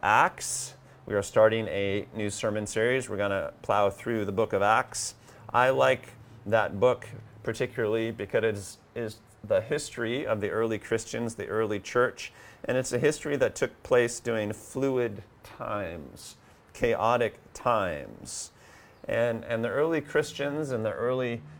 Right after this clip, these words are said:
Christian leaders, man, they were just finding their way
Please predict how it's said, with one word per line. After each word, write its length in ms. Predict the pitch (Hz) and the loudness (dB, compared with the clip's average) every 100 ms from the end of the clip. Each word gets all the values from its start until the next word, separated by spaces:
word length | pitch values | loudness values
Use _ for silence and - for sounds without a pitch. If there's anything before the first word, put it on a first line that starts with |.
| - | -6
Christian 420 | 139 127 135 110 | -4 -4 -4 -4
leaders, 380 | 120 131 127 - | -2 -2 -2 -2
man, 200 | 120 123 | -2 0
they 140 | 131 | 0
were 120 | 170 | -2
just 260 | - 127 - | -4 -4 -6
finding 840 | - - 101 117 127 135 135 123 | -10 -6 -4 -2 -2 -2 -2 -4
their 340 | 107 98 98 90 | 0 2 2 2
way 640 | 82 92 120 113 73 76 | 0 2 4 2 0 -6